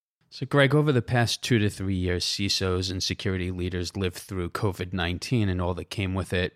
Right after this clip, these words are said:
you know, a large remote workforce for many of them,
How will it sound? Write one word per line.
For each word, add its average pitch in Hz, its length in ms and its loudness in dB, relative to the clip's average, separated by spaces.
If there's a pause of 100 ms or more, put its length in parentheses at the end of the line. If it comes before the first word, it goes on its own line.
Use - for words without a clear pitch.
(120)
you 95 80 -6
know, 80 120 -8 (100)
a 92 80 -6
large 90 560 0
remote 92 320 -2
workforce 127 520 0
for - 140 -4
many 104 300 0
of 101 140 -4
them, 98 280 -2